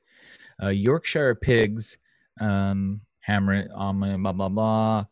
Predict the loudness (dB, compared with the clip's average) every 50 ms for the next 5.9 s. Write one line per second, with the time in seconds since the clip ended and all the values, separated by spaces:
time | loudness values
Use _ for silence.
0 | _ -14 -12 -4 0 2 2 2 2 2 2 2 2 2 0 -2 -4 -4 -2 0
1 | 0 0 0 -4 -4 -4 -4 -2 -2 0 0 -2 0 0 2 2 2 2 2 0
2 | 0 0 0 -2 -2 -2 -4 -6 -4 0 0 0 0 0 0 0 0 0 2 0
3 | 0 -2 -2 -4 -2 -2 0 0 0 -2 -4 -2 0 0 0 0 0 0 0 2
4 | 2 2 0 -2 -4 -4 -4 -6 -8 -10 -12 -16 -14 -8 -4 -2 0 0 2 0
5 | 0 0 0 0 -2 -2 -4 -6 -8 -8 -8 -6 -4 0 0 0 0 -2 -4